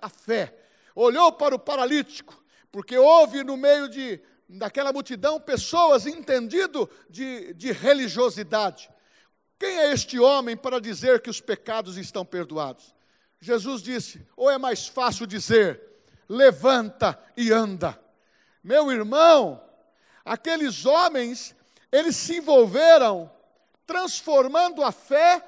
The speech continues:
em ações correspondentes. Eles colocaram seus músculos em ação,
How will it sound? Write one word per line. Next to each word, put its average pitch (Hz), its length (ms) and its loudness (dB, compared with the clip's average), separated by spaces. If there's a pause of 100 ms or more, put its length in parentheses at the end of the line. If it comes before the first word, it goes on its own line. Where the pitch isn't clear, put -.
(140)
em 302 140 -12
ações 311 560 -6
correspondentes. 277 1120 -6 (420)
Eles 349 360 -6
colocaram 320 640 -6
seus 254 340 -4
músculos 269 880 -2
em 269 100 -10
ação, 240 520 -8